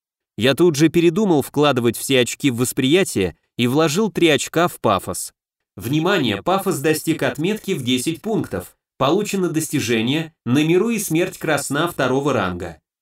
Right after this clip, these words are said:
Когда за вами наблюдают более восьми разумных, скрытая характеристика пафос добавляется ко всем основным характеристикам». Ну, нормально.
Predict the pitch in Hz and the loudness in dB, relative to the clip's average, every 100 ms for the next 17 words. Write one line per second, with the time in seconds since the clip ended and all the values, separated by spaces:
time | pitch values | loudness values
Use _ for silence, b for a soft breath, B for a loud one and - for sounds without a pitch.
0 | _ _ _ _ 156 156 165 156 160 170 | _ _ _ _ -2 0 0 0 0 2
1 | 165 143 143 143 151 156 139 117 131 147 | 2 2 0 0 0 2 2 2 2 2
2 | 131 127 120 135 131 123 165 208 151 95 | 2 0 0 -2 0 0 0 0 -2 -6
3 | - _ - - 202 202 185 175 170 170 | -14 _ -6 0 2 4 2 2 -2 -2
4 | 170 175 165 175 160 143 127 107 170 170 | -2 -2 -4 -4 -4 -2 0 0 -2 -4
5 | - _ - 113 131 147 220 226 214 196 | -8 _ -6 -2 0 0 0 -2 -4 -2
6 | 160 156 226 226 220 185 160 170 - 160 | -2 -2 -2 -2 -2 -2 0 0 0 -4
7 | 151 151 104 - 95 - 80 _ _ _ | -2 -2 -2 -6 -12 -14 -20 _ _ _
8 | _ _ _ - 98 104 107 139 165 240 | _ _ _ -6 0 2 2 2 2 2
9 | 151 82 | 0 -4